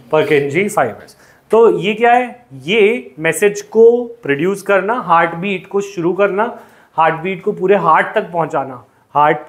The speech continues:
के message को हर, हर जगह पहुंचाना कि अब इसने काम करना है, फिर इसने काम करना है, फिर इसने काम करना है, तभी heart coordinate करेगा।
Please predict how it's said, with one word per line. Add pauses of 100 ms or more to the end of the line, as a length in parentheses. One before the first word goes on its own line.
के
message
को
हर, (120)
हर
जगह
पहुंचाना (340)
कि
अब
इसने
काम
करना
है,
फिर
इसने
काम
करना
है,
फिर
इसने
काम
करना
है,
तभी
heart
coordinate
करेगा।